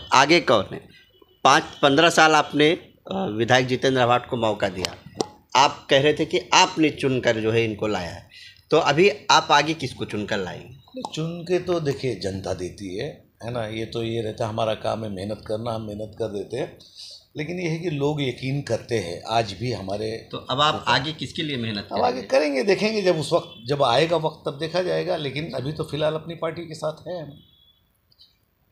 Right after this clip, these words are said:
Speaker 1: यानी, अ, बैटिंग और बॉलिंग का इशारा कर रहे हैं आप?
Speaker 2: दोनों मान के चलो आप।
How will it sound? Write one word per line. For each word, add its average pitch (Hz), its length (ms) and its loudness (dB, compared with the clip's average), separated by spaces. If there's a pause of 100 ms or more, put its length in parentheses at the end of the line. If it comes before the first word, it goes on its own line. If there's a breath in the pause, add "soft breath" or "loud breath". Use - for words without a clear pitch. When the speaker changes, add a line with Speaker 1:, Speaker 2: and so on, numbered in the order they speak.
(140)
Speaker 1:
यानी, 139 180 -4
अ, 127 200 -10 (400)
बैटिंग 135 340 -2
और 147 100 0
बॉलिंग 123 400 -4
का 131 140 -2
इशारा 110 340 -4
कर 98 140 -8
रहे 90 180 -10
हैं 87 80 -12
आप? 87 140 -18 (720)
Speaker 2:
दोनों 185 320 4
मान 247 240 2
के 254 80 -2
चलो 233 240 2
आप। - 340 0